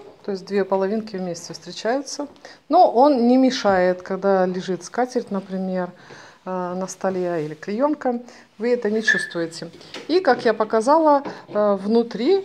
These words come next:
есть застёжка, которая фиксирует его, чтоб он не сдвигался или не раздвигался.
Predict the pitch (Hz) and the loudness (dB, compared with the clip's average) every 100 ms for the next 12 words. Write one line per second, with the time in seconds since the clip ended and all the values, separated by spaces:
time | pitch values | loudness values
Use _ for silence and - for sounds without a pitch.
0 | - 202 233 277 - - 196 196 202 214 | -6 -6 -4 -4 -6 -10 -8 -8 -6 -4
1 | 233 - 311 214 208 214 214 208 - - | -2 -4 -6 -6 -4 -4 -6 -12 -12 -8
2 | 220 247 233 202 190 196 - 185 196 196 | -4 -2 -2 -4 -8 -10 -14 -12 -8 -8
3 | 196 - - _ 190 196 202 202 175 170 | -10 -20 -20 _ -6 -4 -2 -4 -6 -8
4 | 196 196 175 156 - 160 147 190 180 180 | -8 0 0 0 -6 -14 -12 -6 -6 -4
5 | 185 185 190 185 196 180 156 - 175 | -4 -4 -6 -6 -2 0 0 -6 -14